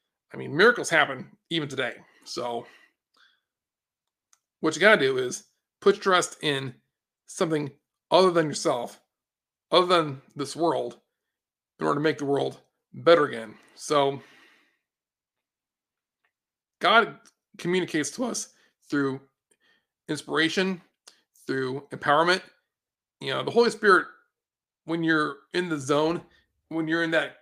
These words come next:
kingdom of God mindset, it's like, it's a re-, actually a really warm, you know,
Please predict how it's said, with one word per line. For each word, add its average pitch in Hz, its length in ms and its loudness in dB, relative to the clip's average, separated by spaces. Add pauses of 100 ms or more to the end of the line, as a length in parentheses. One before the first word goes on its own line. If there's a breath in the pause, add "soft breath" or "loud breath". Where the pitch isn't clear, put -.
(380)
kingdom 180 240 -2
of 151 100 -6
God 147 240 2
mindset, 151 520 -4 (440)
it's 156 100 -10
like, 180 240 -10
it's - 100 -6
a 180 60 -4
re-, 262 160 -2
actually 302 260 -10
a 143 40 -10
really 165 240 -2
warm, 165 440 0 (460)
you 151 100 -6
know, 135 300 -4